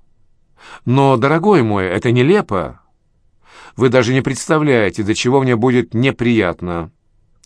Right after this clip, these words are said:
Я вам уже сколько раз говорил». «Тогда вы обязаны позавтракать у меня вместе с епископом.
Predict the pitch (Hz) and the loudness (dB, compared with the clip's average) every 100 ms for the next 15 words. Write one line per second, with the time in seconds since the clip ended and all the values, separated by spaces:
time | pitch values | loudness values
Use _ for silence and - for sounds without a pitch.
0 | _ - - - 131 143 135 117 127 - | _ -20 -12 -2 2 2 2 2 0 -2
1 | - - - 196 170 160 123 120 95 95 | -10 -6 -2 0 0 -2 0 0 -2 -4
2 | 101 95 90 80 - _ _ _ _ _ | -2 -2 -4 -6 -12 _ _ _ _ _
3 | _ _ _ _ - - - - 160 143 | _ _ _ _ -20 -20 -20 -6 -2 0
4 | 196 175 160 160 135 143 139 139 113 123 | 2 4 4 4 2 0 0 0 0 0
5 | 113 123 127 143 151 147 143 123 120 - | 0 -4 -4 -2 -2 0 0 0 -2 -4
6 | 127 - 143 143 175 - - 101 113 98 | -8 -4 -4 -2 -4 -2 -6 -4 -2 -4
7 | 87 82 | -6 -12